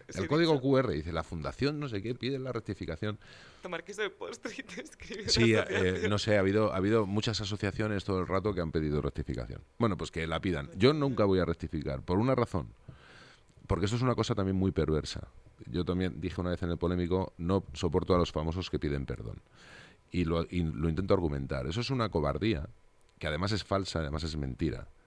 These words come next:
Speaker 1: Tú no puedes estar... Eh, tú, la frase,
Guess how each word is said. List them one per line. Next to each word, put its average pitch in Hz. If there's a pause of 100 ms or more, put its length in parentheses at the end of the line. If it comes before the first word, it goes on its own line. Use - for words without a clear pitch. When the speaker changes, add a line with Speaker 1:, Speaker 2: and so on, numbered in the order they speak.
(600)
Speaker 1:
Tú 98
no 113
puedes 107
estar... 101
Eh, 82 (320)
tú, 110
la 92
frase, 110